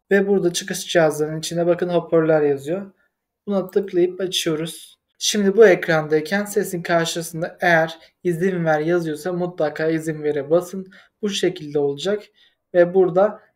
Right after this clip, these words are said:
ses iznini verebilirsiniz. Eğer izin devre dışıysa izin ver diyerek bunu aktif edebilirsiniz.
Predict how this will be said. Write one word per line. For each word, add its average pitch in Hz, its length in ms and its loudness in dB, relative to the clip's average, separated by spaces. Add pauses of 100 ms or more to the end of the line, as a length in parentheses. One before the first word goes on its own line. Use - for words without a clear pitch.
ses 196 340 0
iznini 175 440 -4
verebilirsiniz. 170 640 0
Eğer 180 420 4
izin 170 380 -6
devre 165 380 0
dışıysa 170 640 -4 (320)
izin 165 380 -4
ver 160 260 0
diyerek 175 420 -2
bunu 160 200 -6
aktif 185 320 -8
edebilirsiniz. 165 960 -4